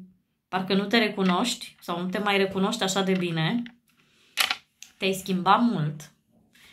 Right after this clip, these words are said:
și, de fapt, tu te simți, dragă Leu, într-o energie deosebit de puternică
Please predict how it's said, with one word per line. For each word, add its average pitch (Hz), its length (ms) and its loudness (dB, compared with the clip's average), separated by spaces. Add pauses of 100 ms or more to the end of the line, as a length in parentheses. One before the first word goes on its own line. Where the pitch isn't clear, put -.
(240)
și, - 360 0
de 190 100 0
fapt, 240 600 0
tu 247 200 -4 (1900)
te 226 140 0
simți, 240 480 2
dragă 214 320 2
Leu, 196 280 2
într-o 240 260 0
energie 190 460 2
deosebit 240 540 0
de 180 80 -2
puternică 170 1160 0